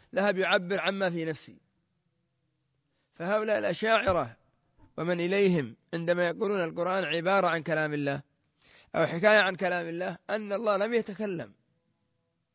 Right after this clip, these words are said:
بشيء ولم يسمع منه شيء، وإنما محمد صلى الله عليه وسلم أو جبريل على قولين لهما،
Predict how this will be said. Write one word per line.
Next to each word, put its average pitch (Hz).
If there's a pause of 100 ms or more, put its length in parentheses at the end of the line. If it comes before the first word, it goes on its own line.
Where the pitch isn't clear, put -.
(160)
بشيء 151 (880)
ولم 208
يسمع 190
منه 185
شيء، 156 (840)
وإنما 185
محمد 180
صلى 180
الله 180
عليه 160
وسلم 202
أو 240
جبريل 208
على 185 (100)
قولين 196
لهما، 135